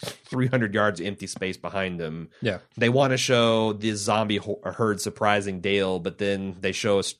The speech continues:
Speaker 1: you know.
Speaker 2: A single one.
Speaker 1: This, when they
Speaker 2: Yeah.
Speaker 1: panned up, it's like the road was this, you know, parabolic arc
Speaker 2: Mm-hmm.
Speaker 1: that is going to focus, because of the way it's constructed, the full fury of this onto Alexandria.
Speaker 2: Yeah.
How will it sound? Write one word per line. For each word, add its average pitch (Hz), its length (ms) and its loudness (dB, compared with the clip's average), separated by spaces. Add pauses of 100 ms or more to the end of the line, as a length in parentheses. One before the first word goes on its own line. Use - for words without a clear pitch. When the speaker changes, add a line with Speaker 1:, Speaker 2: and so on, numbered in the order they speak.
Speaker 1:
you 98 140 -4
know. 85 280 0
Speaker 2:
A 127 60 0
single 113 380 -2
one. 107 320 -2 (260)
Speaker 1:
This, 190 440 6
when 185 160 4
they 175 120 8
Speaker 2:
Yeah. 208 80 2
Speaker 1:
panned 180 320 6
up, 196 180 6
it's 131 140 0
like 139 180 6
the 135 80 2
road 139 340 6
was 131 160 0
this, 120 360 0 (160)
you 123 100 0
know, 113 100 4
parabolic 131 840 6
arc 127 480 4 (240)
Speaker 2:
Mm-hmm. 113 280 -2 (200)
Speaker 1:
that 135 300 4
is 131 180 2
going 147 280 4
to 139 140 0
focus, - 960 6
because 127 440 2
of 123 40 -2
the 123 80 0
way 131 240 6
it's 127 120 4
constructed, 120 680 0
the 101 100 -2
full 143 400 6
fury 135 460 2
of 104 140 0
this 120 340 0
onto 120 480 4
Alexandria. 95 1000 -2
Speaker 2:
Yeah. 98 220 2